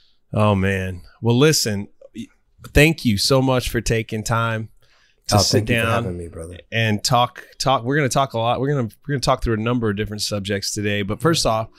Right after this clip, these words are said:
Speaker 1: uh, maybe you can just tell me, uh, a little bit about what, what it is you're doing right now. You were just mentioning you guys are gonna be moving in July. Is that right?
Speaker 2: Yeah, it looks like it. So basically, my wife and I, my wife is also a performer,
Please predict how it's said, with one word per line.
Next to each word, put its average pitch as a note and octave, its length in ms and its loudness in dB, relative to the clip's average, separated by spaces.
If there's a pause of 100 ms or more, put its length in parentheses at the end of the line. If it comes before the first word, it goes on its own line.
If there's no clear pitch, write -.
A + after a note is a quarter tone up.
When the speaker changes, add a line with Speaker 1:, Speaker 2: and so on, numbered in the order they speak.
(380)
Speaker 1:
uh, A2 220 2
maybe C#3+ 260 4
you C#3+ 180 2
can A#2+ 200 0
just A2+ 380 0
tell A#2+ 240 2
me, A2 400 -2 (600)
uh, G2 480 -2
a G2+ 120 -6
little A#2 280 2
bit A#2 240 0
about G2+ 420 0 (720)
what, A#2 220 2
what B2+ 180 2
it B2+ 100 0
is A#2+ 220 0
you're A#2+ 80 -2
doing A#2 260 0
right A2+ 140 0
now. A#2 80 0
You A#2 180 4
were A#2+ 80 6
just C3 200 0
mentioning B2 360 0
you A2+ 120 0
guys B2+ 220 2
are B2 60 -2
gonna A2+ 120 0
be G#2+ 140 -2
moving A2+ 320 0
in G2+ 340 -4
July. A2+ 640 0 (120)
Is G#2 140 -6
that A2 140 2
right? C3 220 0 (380)
Speaker 2:
Yeah, B2+ 280 6
it G#2+ 40 4
looks B2+ 300 -2
like C#3 160 0
it. C3 80 2
So A#2 400 0 (240)
basically, C#3 500 0
my G2+ 200 2
wife G2+ 320 -2
and G2 160 -4
I, F#2+ 180 -6
my G#2 160 0
wife G#2+ 240 -4
is F2+ 100 -10
also F#2+ 300 -6
a F#2 60 -8
performer, F2+ 640 -8